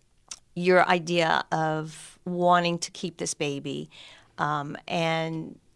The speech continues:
then when one of their needs is needing some place to stay or a little more support, if it's drug addiction or mental health or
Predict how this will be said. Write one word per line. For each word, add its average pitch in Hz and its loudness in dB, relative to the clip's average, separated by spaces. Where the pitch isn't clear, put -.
then 180 2
when 165 -2
one 170 2
of 160 -2
their 160 -4
needs 156 -6
is 165 -2
needing 165 -4
some 156 -8
place 160 -4
to 180 -8
stay 156 -2
or 160 -2
a 165 -6
little 165 -4
more 170 -4
support, 151 -4
if 165 -10
it's 156 -6
drug 170 4
addiction 156 -4
or 151 -8
mental 170 -2
health 156 0
or 160 0